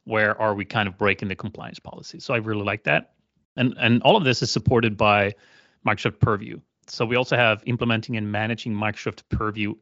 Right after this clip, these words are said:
insider risk management. I absolutely love this section as well. It's talking about planning for insider risk management, creating and manage insider risk management policies.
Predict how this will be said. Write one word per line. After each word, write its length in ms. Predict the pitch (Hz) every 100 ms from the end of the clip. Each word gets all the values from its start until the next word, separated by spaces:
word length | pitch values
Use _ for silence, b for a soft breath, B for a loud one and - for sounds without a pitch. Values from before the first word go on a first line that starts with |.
| -
insider 600 | 123 120 - 123 117 113 120
risk 480 | 98 104 110 - -
management. 840 | 110 95 104 98 95 - - - - b b b b b _
I 160 | 110 113 _ -
absolutely 500 | 120 - 117 - 117
love 180 | 113
this 140 | 110 104
section 320 | 110 - 107
as 140 | 95
well. 300 | 107 131 151 b b b b
It's 140 | -
talking 320 | - 120 127 110
about 320 | 107 110 -
planning 400 | 117 110 113 123
for 200 | - 127
insider 340 | 120 113 113 110
risk 240 | 104 -
management, 680 | 117 156 151 165 151 147 -
creating 420 | - 117 113 110
and 100 | 104
manage 340 | 104 107 107 -
insider 460 | 110 - 107 101
risk 280 | 101 98 -
management 520 | 107 104 101 - - -
policies. 600 | 185 202 - 71 64